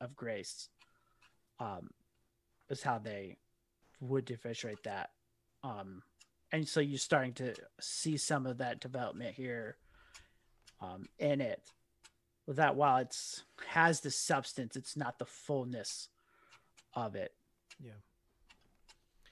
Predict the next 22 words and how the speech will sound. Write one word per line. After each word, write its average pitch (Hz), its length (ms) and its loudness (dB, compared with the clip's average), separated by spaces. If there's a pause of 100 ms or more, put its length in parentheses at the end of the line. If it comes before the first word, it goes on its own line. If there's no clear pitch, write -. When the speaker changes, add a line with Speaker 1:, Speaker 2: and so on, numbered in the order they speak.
(580)
Speaker 2:
All 180 60 2
right, 165 160 4
so 160 100 -2
let's 170 180 2
move 202 200 8
on 175 240 10
to, 151 480 6
uh, 139 460 4 (360)
paragraph 151 640 4 (140)
number 143 240 2
two. - 340 6 (920)
Paragraph 180 320 8
number 170 120 6
two 220 300 10
of 165 140 10
chapter 156 240 6
twenty 151 420 4
of 131 300 2
the 123 60 -2
sixteen 147 340 0
eighty-nine 131 400 4
says, 175 420 6